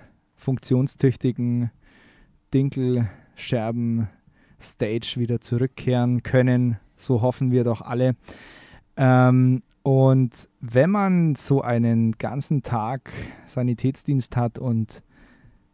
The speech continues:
wir wünschen uns immer alle, dass nichts passiert, aber was will man denn dann machen, wenn der ganze Tag so dahin dümpelt und man eben durch die Stände schlendern kann und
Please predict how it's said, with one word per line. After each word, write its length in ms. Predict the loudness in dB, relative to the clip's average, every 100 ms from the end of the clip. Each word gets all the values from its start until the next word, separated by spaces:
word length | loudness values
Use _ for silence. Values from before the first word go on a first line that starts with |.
| _
wir 140 | 6
wünschen 300 | 6 6 4
uns 100 | 4
immer 220 | 2 0
alle, 180 | 2 2
dass 260 | 2 2 2
nichts 300 | 0 0 -2
passiert, 680 | -2 0 2 2 0 -8 -12
aber 260 | -6 -2 -2
was 180 | -2 2
will 120 | 2
man 120 | 2
denn 160 | 2 0
dann 360 | 0 0 0 -2
machen, 540 | -4 -4 -2 0 0
wenn 160 | -2 -2
der 100 | -6
ganze 420 | -8 -8 -6 -8
Tag 540 | -8 -8 -8 -12 -20 -20 _ _ _ _
so 160 | -8 -4
dahin 420 | -2 2 2 2 _
dümpelt 640 | 6 6 4 2 0 -10 -20 _ _ _ -20 -20 _ 2
und 180 | 4 6
man 160 | 2
eben 680 | 4 4 6 4 6 4 2 -2 _ _ _ _ _ _ _
durch 180 | 4 4
die 140 | 4 -2
Stände 540 | 0 0 0 0 -2
schlendern 640 | -4 -2 0 0 -2 -4
kann 340 | -4 -4 -4 -2
und 380 | -2 -4 -8